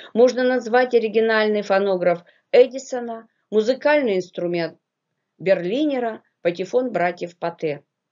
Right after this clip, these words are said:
Популярностью пользуются граммофоны, изготовленные российской фабрикой Ребикова. Цены-, ценители антиквариата уверены, что это лучшие предметы двадцатого века.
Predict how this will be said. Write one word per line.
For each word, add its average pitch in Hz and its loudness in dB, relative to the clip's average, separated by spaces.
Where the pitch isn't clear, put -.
Популярностью 226 2
пользуются 185 0
граммофоны, 196 2
изготовленные 247 0
российской 220 -4
фабрикой 208 -4
Ребикова. 160 -8
Цены-, 214 0
ценители 214 0
антиквариата 185 0
уверены, 185 -2
что - 0
это 269 4
лучшие 254 0
предметы 175 -2
двадцатого 180 -2
века. 160 -6